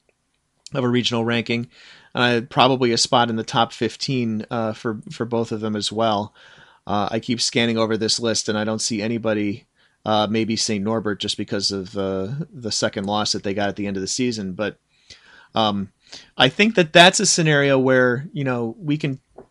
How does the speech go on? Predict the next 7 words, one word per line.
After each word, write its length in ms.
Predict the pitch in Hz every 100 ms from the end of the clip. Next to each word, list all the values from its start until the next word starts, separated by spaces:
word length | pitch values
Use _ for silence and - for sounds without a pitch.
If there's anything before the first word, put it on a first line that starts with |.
| _ _
occasionally 840 | 147 131 - 208 214 220 180 175 175 -
knock 360 | 156 151 151
a 40 | 165
team 320 | 156 165 156
or 60 | 156
two 260 | - 160
out 320 | 127 120 117